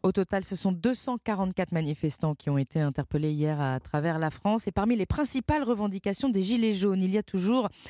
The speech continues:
le ric, référendum d'initiative citoyenne. Eh bien, le tout premier, même s'il n'a aucune valeur juridique, euh, se tient dans une petite commune de l'Isère, organisée, euh, par deux associations qui veulent montrer l'exemple. À Saint-Clair-du-Rhône, Rémi Pierre pour Europe un.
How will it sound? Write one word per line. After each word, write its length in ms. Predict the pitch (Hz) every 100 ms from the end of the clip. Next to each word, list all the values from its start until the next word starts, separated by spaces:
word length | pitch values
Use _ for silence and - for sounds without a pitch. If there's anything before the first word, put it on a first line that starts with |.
| - -
le 240 | - 196 190
ric, 420 | 170 233 302 - 170
référendum 840 | 165 233 - 226 220 202 233 208
d'initiative 680 | 175 214 214 - 214 - 262
citoyenne. 840 | - - 262 - 226 208 196 185
Eh 40 | 180
bien, 140 | 214
le 100 | 208
tout 240 | - 392
premier, 400 | 381 - 262 233
même 160 | 185 185
s'il 220 | - 160
n'a 260 | 151 135 123
aucune 320 | 160 - 262
valeur 280 | 180 156 165
juridique, 560 | 135 135 156 196 294 262 - - - 254
euh, 40 | 190
se 140 | -
tient 380 | - - 277 302
dans 140 | 247
une 420 | 220 208 202 190 180
petite 420 | 330 - - 381 -
commune 480 | - 254 285 320 233
de 80 | 196
l'Isère, 760 | 202 277 233 202 190 233 269 -
organisée, 840 | 277 247 247 226 220 190 220 262 - - - - 196
euh, 40 |
par 220 | 196 160
deux 300 | 165 294 339
associations 600 | 269 - 226 - 185 -
qui 180 | 285 226
veulent 280 | 190 247 339 - _ -
montrer 360 | 185 262 - 262
l'exemple. 440 | 180 147 151 143
À 60 | 175
Saint-Clair-du-Rhône, 720 | 254 254 254 208 208 220 277 190
Rémi 320 | 196 240 220
Pierre 260 | - 240
pour 220 | - 208 160
Europe 320 | 135 127
un. 80 | 123